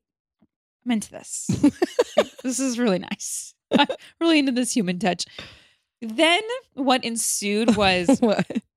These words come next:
Speaker 1: <laughs> I don't even know, like, how to describe it
Speaker 2: Oh, no.
Speaker 1: because it's, like, not like,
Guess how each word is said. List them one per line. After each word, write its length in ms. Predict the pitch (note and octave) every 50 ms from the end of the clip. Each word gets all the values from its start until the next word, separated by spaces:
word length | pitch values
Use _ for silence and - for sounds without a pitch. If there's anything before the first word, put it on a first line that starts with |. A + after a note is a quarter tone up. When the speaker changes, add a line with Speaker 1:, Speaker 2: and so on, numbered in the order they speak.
| _ _ _
Speaker 1:
<laughs> 340 | _ _ - _ _ _ -
I 280 | - - - G4+ - -
don't 200 | - - E4+ E4
even 420 | F#4 G4 G4 D#4+ - - F#4+ F4 D4
know, 100 | C4+ D4 _ -
like, 480 | E4+ D#4 D#4 D#4 E4 - _ - - - _ _ - _ _ -
how 160 | D4 C4+ C#4+
to 200 | - - - D4+
describe 800 | G#3 - - D#4 C4 - - - - - - G#3 G#3 G3 G#3+ B3
it 120 | E4 C4 -
Speaker 2:
Oh, 80 | C#4 B3
no. 280 | A#3+ A3+ G3 G3+ E3+ D3
Speaker 1:
because 240 | - - D#4 A#3+
it's, 160 | D4 A#3+ - -
like, 120 | C#4+ C4+
not 340 | A#3+ A#3 A3+ A#3 B3+ C#4+ -
like, 200 | D4+ D#4+ E4+ -